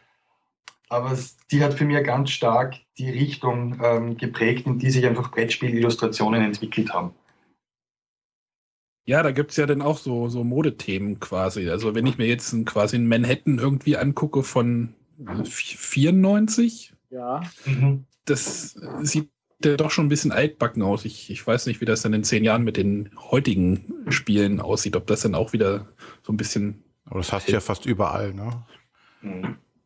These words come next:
Speaker 4: Dass die
Speaker 1: Also es
Speaker 4: Grafiken,
Speaker 1: gibt
Speaker 4: die
Speaker 1: ja
Speaker 4: jetzt vor, weiß nicht, zehn Jahren, egal wo,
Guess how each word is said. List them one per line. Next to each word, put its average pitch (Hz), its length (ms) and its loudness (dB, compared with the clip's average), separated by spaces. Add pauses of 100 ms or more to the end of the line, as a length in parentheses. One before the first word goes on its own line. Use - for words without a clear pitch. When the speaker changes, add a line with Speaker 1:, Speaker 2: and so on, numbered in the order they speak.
(420)
Speaker 4:
Dass - 180 0
die 113 100 0
Speaker 1:
Also 107 80 0
es 110 60 4
Speaker 4:
Grafiken, 131 380 2
Speaker 1:
gibt 120 120 4
Speaker 4:
die 123 60 6
Speaker 1:
ja 117 60 4
Speaker 4:
jetzt 104 280 -2 (400)
vor, 101 500 0 (320)
weiß 107 160 0
nicht, 101 160 -2
zehn 123 240 2
Jahren, 113 540 0
egal 104 420 0
wo, 131 340 0